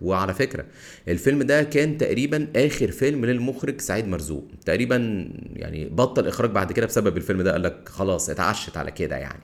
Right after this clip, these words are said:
ونيجي لرقم واحد معانا في القايمة، وده الأشهر يعني، وده في هوليوود طبعًا،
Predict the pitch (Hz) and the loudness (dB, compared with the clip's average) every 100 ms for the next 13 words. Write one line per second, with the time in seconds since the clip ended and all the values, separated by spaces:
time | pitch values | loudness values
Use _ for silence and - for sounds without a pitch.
0 | - _ - - - - - - - _ | -20 _ -20 -20 -20 -20 -20 -20 -20 _
1 | _ - 104 143 170 131 135 160 131 123 | _ 0 6 6 8 8 8 6 2 2
2 | 147 95 85 123 131 117 - 131 151 123 | 2 2 2 0 0 -2 4 4 6 4
3 | 98 135 139 - 127 123 - 80 82 76 | 6 6 4 4 6 8 6 6 2 0
4 | 78 95 139 101 92 92 98 98 92 95 | -2 0 0 2 2 2 4 4 4 2
5 | 95 110 135 175 | 2 2 2 0